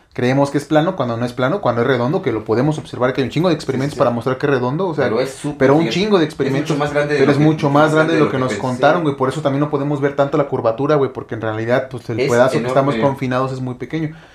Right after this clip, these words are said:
Speaker 1: Entonces, creyendo que no sea, no sea este pedo, que no podamos ir al espacio, quitando un poco de lado el, el homo espacialis,
Speaker 2: Sí.
Speaker 1: ¿cuál es el futuro inmediato de la humanidad de aquí a cincuenta años?
Speaker 2: Uy. Así a cincuenta años, bueno, sí.
Speaker 1: A cincuenta, cincuenta
Speaker 2: De que la
Speaker 1: añitos.
Speaker 2: mitad de la población va a gozar una vida muy chida, la otra mitad va a estar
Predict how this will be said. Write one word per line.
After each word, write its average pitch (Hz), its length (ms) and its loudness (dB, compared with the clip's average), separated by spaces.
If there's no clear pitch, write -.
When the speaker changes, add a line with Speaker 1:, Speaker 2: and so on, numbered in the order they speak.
Speaker 1:
Entonces, 151 320 -2
creyendo 175 400 4
que 196 100 -2
no 165 140 -2
sea, 160 480 2
no 139 140 0
sea 156 140 2
este 156 160 -2
pedo, 190 260 0
que 151 80 -6
no 139 140 -2
podamos 147 360 0
ir 147 60 0
al 135 80 0
espacio, 156 340 -2
quitando 165 300 0
un 180 40 -6
poco 175 260 2
de 156 60 6
lado 151 220 6
el, 143 100 0
el 131 120 -2
homo 143 140 -2
espacialis, 123 480 -4
Speaker 2:
Sí. 101 140 -12
Speaker 1:
¿cuál 156 120 4
es 160 40 -2
el 156 60 -4
futuro 147 320 0
inmediato 127 360 -2
de 151 40 2
la 143 60 0
humanidad 117 380 -2
de 117 60 -2
aquí 120 220 -2
a 135 400 2
cincuenta - 420 -8
años? 95 240 -10
Speaker 2:
Uy. 98 280 -10
Así - 260 -6
a - 60 -4
cincuenta 135 340 -8
años, 143 120 -4
bueno, 120 160 -2
sí. 120 200 -4
Speaker 1:
A 117 80 2
cincuenta, 120 440 -2
cincuenta 139 320 0
Speaker 2:
De 151 80 2
que - 20 2
la 131 120 -2
Speaker 1:
añitos. 143 100 -4
Speaker 2:
mitad 208 80 0
de 214 60 4
la - 40 -2
población 139 380 -4
va 165 60 0
a - 20 -2
gozar 147 240 -4
una 143 140 -4
vida 135 180 -6
muy 131 160 -6
chida, 131 240 -6
la 123 60 -4
otra 120 140 -8
mitad 104 320 -6
va 107 100 -4
a - 20 -10
estar 104 340 -8